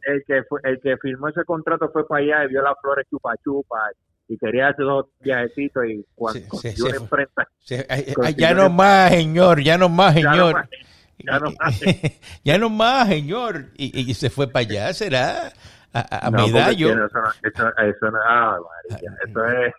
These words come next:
Speaker 2: pues se habrá ido para allá, para la, para la imprenta
Speaker 1: eso
Speaker 2: de,
Speaker 1: es,
Speaker 2: de, de,
Speaker 1: no,
Speaker 2: ah,
Speaker 1: no,
Speaker 2: Pablo
Speaker 1: no,
Speaker 2: Escobar,
Speaker 1: no.
Speaker 2: ¿será? No sé.
Speaker 1: Carajo, pero es que
Speaker 2: Pablo
Speaker 1: no hace,
Speaker 2: Escobar
Speaker 1: no hace
Speaker 2: Printing.
Speaker 1: sen-, no hace
Speaker 2: Este,
Speaker 1: sentido.
Speaker 2: pues,
Speaker 1: Eso
Speaker 2: ¿de
Speaker 1: no
Speaker 2: qué?
Speaker 1: hace ningún tipo de sentido.
Speaker 2: Pues, pues,
Speaker 1: O sea, en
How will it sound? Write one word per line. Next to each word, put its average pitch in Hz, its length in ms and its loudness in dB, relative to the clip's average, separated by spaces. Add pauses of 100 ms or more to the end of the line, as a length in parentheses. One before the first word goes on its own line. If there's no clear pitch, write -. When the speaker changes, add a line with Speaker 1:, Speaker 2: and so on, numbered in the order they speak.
Speaker 2:
pues - 180 -4
se 156 120 2
habrá 139 260 4
ido 139 280 2
para 127 120 0
allá, 120 200 2
para 127 180 0
la, 113 240 0
para 120 120 0
la 113 60 -2
imprenta 123 500 -2
Speaker 1:
eso 117 100 2
Speaker 2:
de, 113 200 4
Speaker 1:
es, 107 60 -2
Speaker 2:
de, 107 160 -6
de, 104 240 -6
Speaker 1:
no, 107 120 -2
Speaker 2:
ah, 104 320 0
Speaker 1:
no, 95 180 -6
Speaker 2:
Pablo 131 180 4
Speaker 1:
no, 131 60 4
Speaker 2:
Escobar, 131 500 2
Speaker 1:
no. 285 60 -6
Speaker 2:
¿será? 135 460 -2
No 202 120 -8
sé. - 140 -6
Speaker 1:
Carajo, 90 280 -2
pero 113 200 -2
es 104 40 2
que 104 60 0
Speaker 2:
Pablo 156 160 6
Speaker 1:
no 165 60 6
hace, 127 60 0
Speaker 2:
Escobar 165 180 6
Speaker 1:
no 208 120 4
hace - 40 -16
Speaker 2:
Printing. 147 480 0
Speaker 1:
sen-, 113 160 -6 (560)
no 113 100 0
hace 104 180 0
Speaker 2:
Este, 107 160 -4
Speaker 1:
sentido. 92 840 -6
Speaker 2:
pues, 120 160 -6
Speaker 1:
Eso 101 40 -2
Speaker 2:
¿de 113 60 4
Speaker 1:
no 107 80 -2
Speaker 2:
qué? 107 60 0 (120)
Speaker 1:
hace 110 40 0
ningún 104 280 -4
tipo 107 220 -2
de 101 60 0
sentido. 95 560 -4
Speaker 2:
Pues, 127 160 0
pues, 131 160 0
Speaker 1:
O - 140 -4
sea, - 20 4
en 135 60 6